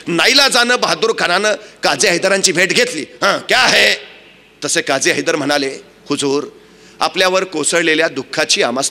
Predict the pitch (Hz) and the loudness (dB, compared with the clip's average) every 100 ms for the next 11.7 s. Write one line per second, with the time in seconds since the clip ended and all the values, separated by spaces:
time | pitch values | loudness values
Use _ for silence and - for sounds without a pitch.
0 | - 147 202 123 117 123 - - - - | -2 -2 0 -2 -2 -2 -4 -8 -14 -20
1 | - - - - - - - - - - | -20 -20 -20 -20 -20 -20 -20 -20 -12 -2
2 | 190 156 147 190 - 165 180 180 165 165 | 0 0 0 0 2 2 2 2 0 0
3 | 156 151 160 135 127 151 160 123 131 156 | -4 -2 -2 0 0 0 0 0 0 0
4 | 156 180 143 175 - - - - - - | -2 -2 -4 -4 -8 -16 -20 -20 -20 -20
5 | - - - - - 214 247 202 208 226 | -20 -20 -20 -8 -4 0 2 0 0 0
6 | 208 202 190 190 190 190 165 123 185 220 | 0 2 2 2 0 0 0 2 0 0
7 | - 143 151 139 - 202 185 214 170 147 | 0 2 2 2 -2 0 0 0 -2 0
8 | 285 - 151 - 113 - - - - - | -2 -2 -4 -10 -14 -16 -20 -20 -20 -20
9 | - 175 139 139 151 160 - - - - | -4 -4 -2 -2 -2 -2 -6 -16 -20 -20
10 | - - 165 185 170 160 175 170 - 240 | -8 -2 0 0 0 0 0 -2 -2 -2
11 | 170 135 147 170 185 190 | -2 0 0 0 -2 -10